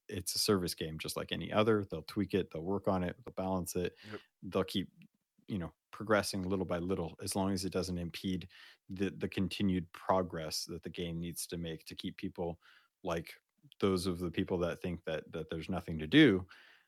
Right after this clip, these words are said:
Speaker 1: there's, there's always gotta be something to do.
Speaker 2: Right. Okay. So I want your final thought and rating out of ten, ten being the highest.
Speaker 1: Okay.
Speaker 2: I want your final thought on season one,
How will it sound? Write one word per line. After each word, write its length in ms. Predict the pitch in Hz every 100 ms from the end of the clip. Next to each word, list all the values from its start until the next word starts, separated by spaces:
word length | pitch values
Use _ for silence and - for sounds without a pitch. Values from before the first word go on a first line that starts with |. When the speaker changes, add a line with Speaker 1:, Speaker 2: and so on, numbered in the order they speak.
| _ _ _ _ _ _ _ _ _
Speaker 1:
there's, 240 | 95 87 -
there's 240 | 95 87
always 200 | 87 85
gotta 180 | - 80
be 80 | 82
something 340 | 85 80 95
to 100 | 87
do. 120 | - - _
Speaker 2:
Right. 180 | - 80 - _ _ _ _ _ _ _ _
Okay. 420 | 131 143 151 101 85 _ _ _ _ _ -
So 120 | 120
I 100 | 131
want 320 | 160 165 -
your 120 | 127
final 500 | 107 - 135 160 185
thought 520 | - - 131 101 104 - _ _ _ -
and 220 | 107 101
rating 460 | 123 139 160 165
out 200 | 120 127
of 140 | 120 -
ten, 340 | - 117 90 -
ten 280 | - 110 110
being 180 | 113 113
the 100 | 98
highest. 540 | - 67 60 - - _ _ _ _ _ _ _ _ _ 90
Speaker 1:
Okay. 260 | 85 - - _ _ _ _ _ _ _ _ _ -
Speaker 2:
I 60 |
want 260 | 107 107 107
your 80 | 104
final 400 | - 127 160 170
thought 280 | - 147 127
on 80 | 131
season 480 | - 135 143 170
one, 380 | 123 104 90 113